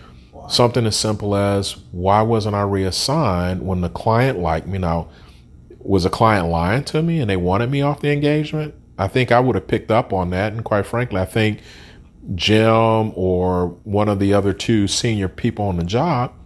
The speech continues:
Speaker 2: would have let me know 'cause I had that kind of relationship with them. You know, but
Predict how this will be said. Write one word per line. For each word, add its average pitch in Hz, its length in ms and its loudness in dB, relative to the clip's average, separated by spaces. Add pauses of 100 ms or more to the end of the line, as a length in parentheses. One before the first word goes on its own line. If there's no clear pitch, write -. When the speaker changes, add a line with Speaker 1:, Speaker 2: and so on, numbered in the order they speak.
(140)
Speaker 2:
would 107 120 4
have 104 80 6
let 117 180 4
me 113 60 -2
know 123 80 -2
'cause 107 140 -2
I 95 60 2
had 110 160 0
that 110 160 -2
kind 107 180 -2
of 104 60 -2
relationship 117 680 -4
with 85 180 -8
them. 76 280 -8 (1120)
You 110 140 2
know, 98 240 4
but 98 420 0